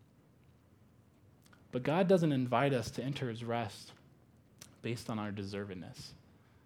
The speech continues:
That's the mercy of God. The Bible says we all fall short of God's standard, but rather he brings us into his rest based only, uh, on whether or not we, we trust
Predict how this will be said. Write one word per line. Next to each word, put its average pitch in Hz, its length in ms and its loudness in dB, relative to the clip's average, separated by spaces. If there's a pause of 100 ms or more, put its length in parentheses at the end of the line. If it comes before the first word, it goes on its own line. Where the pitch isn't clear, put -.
(800)
That's 131 200 -4
the 127 100 0
mercy 135 280 0
of 123 80 -4
God. 107 200 2
The 120 40 -4
Bible 151 260 6
says 135 280 2
we 139 100 4
all 160 420 12
fall 151 220 6
short 156 360 4
of 127 80 -4
God's 120 260 4
standard, 131 500 0 (760)
but 151 100 8
rather 170 240 12
he 151 100 8
brings 202 260 12
us 196 140 8
into 202 300 6
his 156 240 6
rest 180 320 10
based 170 260 8 (380)
only, 190 400 8
uh, 147 280 6 (200)
on 165 160 10
whether 196 240 12
or 202 40 12
not 175 220 10
we, 165 220 4
we 160 100 4
trust - 800 8